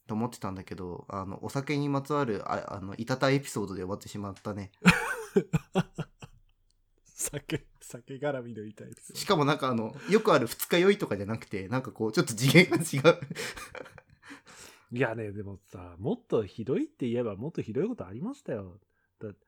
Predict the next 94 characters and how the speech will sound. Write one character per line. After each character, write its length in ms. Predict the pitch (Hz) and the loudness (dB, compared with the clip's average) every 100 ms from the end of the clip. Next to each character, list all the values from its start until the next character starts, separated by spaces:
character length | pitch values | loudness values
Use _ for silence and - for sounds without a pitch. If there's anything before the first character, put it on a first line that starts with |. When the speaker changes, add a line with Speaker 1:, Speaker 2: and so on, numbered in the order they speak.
| - | -10
Speaker 2:
多 160 | - | -6
分、 380 | 302 269 139 107 - _ _ _ _ _ - | 0 0 -2 -6 -14 _ _ _ _ _ -12
ま 160 | 131 | -10
あ、 20 | |
こ 140 | 101 160 | -6 -2
れ 80 | 226 | 0
は 160 | 262 | -2
ね、 140 | 254 226 | -4 -2
も 360 | 175 117 - _ - | -2 -2 -4 _ -8
う、 60 | 135 | -4
俺 260 | 180 202 190 - | 0 -2 -4 -18
知 180 | - 165 | -18 -8
っ 20 | |
て 140 | - | -2
る 80 | 185 | -2
人 140 | - | 0
は 60 | 139 | -2
大 180 | 101 104 | -2 -4
体 300 | 104 104 98 | -4 -4 -6
知 120 | - | -12
っ 40 | - | -8
て 100 | 104 | -6
る 200 | 104 101 | -4 -4
ネ 120 | 101 | -6
タ 120 | 95 | -4
だ 100 | 113 | -4
か 80 | 107 | -6
ら 80 | 87 | -10
言 80 | 85 | -14
っ 40 | |
ち 100 | - | -10
ゃ 40 | 120 | -8
う 40 | |
け 80 | - | -10
ど 80 | 107 | -10
さ、 100 | 95 | -8
Speaker 1:
う 20 | |
ん。 40 | |
Speaker 2:
だ 100 | 85 - - - - | -10 -12 -20 -20 -18
っ 40 | 123 | -14
て 80 | 87 | -4
目 220 | 110 269 | 0 0
が 180 | 311 233 | 0 -2
覚 160 | 151 | -2
め 120 | 123 107 | -2 -4
て 160 | 101 | -6
さ、 240 | 95 107 95 | -6 -8 -8
Speaker 1:
う 40 | |
ん。 40 | 98 | -10
Speaker 2:
俺 100 | 92 | -14
服 400 | - - 294 294 | -14 -4 -2 0
脱 120 | 156 | 0
い 80 | 110 | -2
だ 120 | 98 | -8
ら 140 | 92 | -12
さ、 160 | - 101 | -12 -14
自 240 | 87 110 | -10 -8
分 260 | 131 254 277 | -6 -2 -2
の 120 | 269 | -4
体 400 | - 233 220 202 | -2 -2 -2 -2
に 140 | 185 | -2
さ、 200 | 180 165 | -2 -4
マ 240 | 110 104 113 | -2 -2 -4
ジ 140 | 160 | -6
ッ 40 | - | -8
ク 120 | - 277 | -8 -4
ペ 140 | 175 | -2
ン 100 | 110 | -2
で 120 | 98 | -6
解 300 | - - 180 | -10 -6 -4
剖 280 | 226 240 240 | -2 -4 -4
図 120 | 185 | -6
が 80 | 110 - | -8 -8
び 100 | 98 | -8
っ 20 | |
し 220 | - - | -6 -4
り 60 | 254 | -4
書 140 | - 120 | -4 -8
い 60 | |
て 100 | - | -8
あ 60 | 95 | -10
る 80 | 92 | -10
と 100 | - | -14
か 100 | 92 | -12
さ。 260 | 92 82 - | -14 -12 -8
Speaker 1:
あ 80 | |
れ 80 | 113 | -6
は 100 | 127 | -4
定 220 | 135 156 | -2 -2
期 120 | 139 80 | -2 -6
だ 80 | |
っ 60 | 76 | -8
た 120 | 80 | -10
ね。 180 | 80 78 | -14 -16